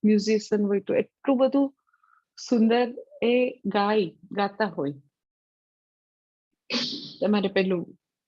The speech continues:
આવતું હોય છે ને, લિટલ ચેમ્પ્સ ને એવું બધી નથી કોમ્પિટિશન, બધી ટી વી માં આવતી હતી.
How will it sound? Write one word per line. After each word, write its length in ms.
આવતું 300
હોય 160
છે 180
ને, 240
લિટલ 400
ચેમ્પ્સ 720
ને 140
એવું 140
બધી 220
નથી 220
કોમ્પિટિશન, 760
બધી 400
ટી 260
વી 140
માં 160
આવતી 280
હતી. 380